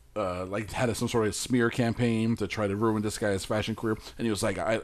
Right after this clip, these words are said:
I ended up feeling suicidal and blah, blah, blah." And then someone else, uh, this lady who was, like, a singer or a model or something,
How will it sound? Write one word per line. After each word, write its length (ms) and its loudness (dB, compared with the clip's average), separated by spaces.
I 160 0
ended 200 2
up 140 0
feeling 200 -2
suicidal 960 6
and 100 4
blah, 140 4
blah, 100 6
blah." 140 -8
And 140 2
then 140 4
someone 440 4
else, 440 4
uh, 360 2
this 200 -4
lady 400 4
who 80 4
was, 180 4
like, 140 4
a 80 0
singer 800 4
or 160 6
a 60 6
model 340 4
or 60 4
something, 400 4